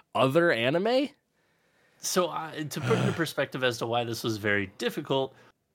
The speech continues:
Speaker 2: I wa-, I am currently at, I believe, ninety-seven shows.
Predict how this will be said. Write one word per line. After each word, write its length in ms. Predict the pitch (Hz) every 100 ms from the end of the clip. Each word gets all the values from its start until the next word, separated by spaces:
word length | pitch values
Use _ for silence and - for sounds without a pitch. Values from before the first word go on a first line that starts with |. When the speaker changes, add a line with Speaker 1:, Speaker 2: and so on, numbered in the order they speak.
| _
Speaker 2:
I 160 | 185 214
wa-, 260 | 170 165 -
I 160 | 143
am 220 | 175 170 147
currently 580 | - 202 208 185 175 -
at, 320 | 143 139 -
I 100 | 123
believe, 760 | 117 123 123 135 151 143 127 - -
ninety-seven 1700 | 127 117 117 117 135 160 175 170 - - - - 131 117 113 110 101
shows. 800 | - - - 113 - - - -